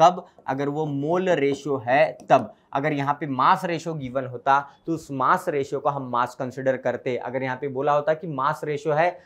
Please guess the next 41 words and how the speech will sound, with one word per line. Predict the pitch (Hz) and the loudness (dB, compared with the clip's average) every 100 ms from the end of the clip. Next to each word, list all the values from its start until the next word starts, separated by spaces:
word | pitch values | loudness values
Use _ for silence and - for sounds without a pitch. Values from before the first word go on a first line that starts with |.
| _ | _
तो | 170 | -8
थ्री | 165 170 | -2 0
ग्राम | 170 160 160 | 2 2 2
एक्स | 156 156 | 0 -4
लेते | 190 175 185 | -4 0 0
और | 180 185 | 0 -2
थ्री | 160 | -4
ग्राम | 135 143 143 | 0 0 0
हम | 147 | -2
क्या | 135 131 | -2 -2
लेते? | 123 139 | -2 -6
वाई। | 123 127 139 | -2 -2 0
बाद | 123 117 | -2 -2
में | 127 | -8
मोल्स | 123 135 135 | -8 -10 -6
कैलकुलेट | 139 135 143 143 | -4 -4 -6 -6
करते | 151 143 170 170 - _ 135 | -4 -4 -4 -6 -8 _ -6
और | |
मोल्स | 135 156 180 156 | -4 -4 -4 -6
में | 143 | -6
के | 143 | -6
छोटे | 139 123 131 | -6 -8 -6
नंबर | 123 120 120 | -8 -8 -8
से | 139 | -8
सभी | - 135 151 | -8 -8 -6
मोल्स | 139 120 | -8 -8
को | - | -8
डिवाइड | 127 117 127 | -6 -4 -6
कर | - 120 | -6 -10
कर | - 165 | -2 2
हम | 170 170 170 - | 2 2 -4 -8
एम्पिरिकल | 151 139 131 139 139 135 131 - | -10 -8 -6 -6 -4 -4 -4 -4
फॉर्मूला | 120 120 120 120 | -8 -6 -4 -4
को | 120 123 - | -4 -10 -6
फाइंड | 123 123 | -4 -2
आउट | 117 117 | -4 -4
करते। | 123 117 127 113 - _ 131 | -8 -6 -6 -8 -10 _ -8
लेकिन | 135 139 | -6 -6
ये | 139 135 | -4 -4
क्या | 135 147 | 0 2
है? | 135 147 160 165 | 2 2 0 0